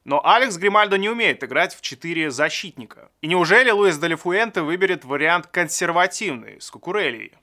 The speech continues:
Потому что под Алекса Гримальдо нужно что-то придумывать.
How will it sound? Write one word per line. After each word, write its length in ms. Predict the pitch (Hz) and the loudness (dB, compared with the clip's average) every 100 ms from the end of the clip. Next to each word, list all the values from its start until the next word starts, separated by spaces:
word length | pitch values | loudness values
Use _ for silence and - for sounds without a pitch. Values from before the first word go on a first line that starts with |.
| _ | _
Потому 260 | - 123 | -14 -14
что 160 | 127 135 | -12 -4
под 240 | 143 135 | 0 2
Алекса 380 | 160 165 - 160 | 2 0 -4 -6
Гримальдо 500 | 139 147 170 214 180 | -4 2 2 2 -2
нужно 300 | 131 127 131 | -6 -8 -10
что-то 280 | - 139 131 | -10 -10 -10
придумывать. 680 | 139 156 165 123 104 - | -8 -4 -4 -6 -10 -20